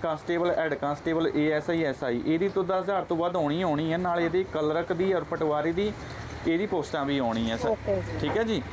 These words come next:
Speaker 1: ਤਾਂ ਟੋਟਲ ਪੱਚੀ ਤੋਂ ਤੀਹ ਹਜ਼ਾਰ ਪੋਸਟਾਂ ਪੰਜਾਬ ਦੀ ਛੱਬੀ ਅਤੇ ਸਤਾਈ, ਦੋ ਹਜ਼ਾਰ ਸਤਾਈ 'ਚ ਕਰਾਉਣੀ ਹੀ ਕਰਾਉਣੀ ਹੈ, ਕਿਉਂਕਿ ਇਹਦੇ ਕਰਕੇ ਮੁੰਡੇ ਤੇ ਕੁੜੀਆਂ ਦੋਵੇਂ ਇਹਦੀ ਵੀ ਕੋਚਿੰਗ ਲੈ ਸਕਦੇ ਹੈ।
Speaker 2: ਓਕੇ।
Speaker 1: ਨਾਲੇ ਪੀ ਐਸ ਟੈਟ ਇਹਦੀ ਦੋ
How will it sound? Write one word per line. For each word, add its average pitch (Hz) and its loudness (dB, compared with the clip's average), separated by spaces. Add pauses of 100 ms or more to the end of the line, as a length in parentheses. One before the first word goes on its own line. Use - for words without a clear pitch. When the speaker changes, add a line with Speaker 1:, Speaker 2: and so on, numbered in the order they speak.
Speaker 1:
ਤਾਂ 156 0
ਟੋਟਲ 180 0
ਪੱਚੀ 190 -4
ਤੋਂ 196 0
ਤੀਹ 180 2
ਹਜ਼ਾਰ 185 0
ਪੋਸਟਾਂ 156 -2
ਪੰਜਾਬ 143 0
ਦੀ 175 0
ਛੱਬੀ 160 0
ਅਤੇ 156 -2
ਸਤਾਈ, 139 -2
ਦੋ 156 0
ਹਜ਼ਾਰ 151 2
ਸਤਾਈ 135 -2
'ਚ 143 -4 (840)
ਕਰਾਉਣੀ 165 0
ਹੀ 202 -2
ਕਰਾਉਣੀ 147 2
ਹੈ, 127 -2
ਕਿਉਂਕਿ 170 12
ਇਹਦੇ 170 12
ਕਰਕੇ 185 12
ਮੁੰਡੇ 165 12
ਤੇ 170 12
ਕੁੜੀਆਂ 160 12
ਦੋਵੇਂ 151 12
ਇਹਦੀ 143 12
ਵੀ 170 12
ਕੋਚਿੰਗ 143 12
ਲੈ 123 12
ਸਕਦੇ 120 12
ਹੈ। 117 12 (240)
Speaker 2:
ਓਕੇ। 220 12
Speaker 1:
ਨਾਲੇ 165 12
ਪੀ 190 12
ਐਸ 190 12
ਟੈਟ 190 12 (440)
ਇਹਦੀ 175 12 (200)
ਦੋ 170 12